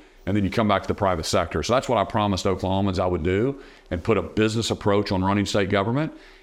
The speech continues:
And, um, they agreed with me, and I won and, and never ran for anything before. And, and I just won re-election. And in Oklahoma today, we have the largest savings account. We've cut taxes.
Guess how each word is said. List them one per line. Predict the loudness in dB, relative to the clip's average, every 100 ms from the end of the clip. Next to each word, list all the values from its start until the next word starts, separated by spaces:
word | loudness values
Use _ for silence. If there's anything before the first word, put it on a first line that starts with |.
| -6
And, | -2 0 2
um, | 2 2 0 -2 -6 -16 -4
they | 2 2
agreed | 4 2 2
with | 0
me, | -2 -4
and | 0
I | 0
won | 2 2 2 0
and, | 0 0 -2
and | 0 0
never | 2 2
ran | 0 0
for | 0 0
anything | 0 0 -2
before. | -2 0 2 2
And, | 0 -4 -10 -20 -4
and | -2
I | 0
just | 0 0
won | 0 2 2
re-election. | 2 2 2 0 0 0 0
And | -2 -2
in | 0
Oklahoma | 0 0 -2 0 0 0
today, | 2 2 2 0 -4 -12 -20 _
we | 0 2
have | 2
the | 2
largest | 2 2 0 -2 0
savings | 2 2 0 -2
account. | -2 -2 0 -2 -2
We've | -2 -2
cut | -4 -4 -6
taxes. | -2 -2 -2 -2 0 0 -2 -6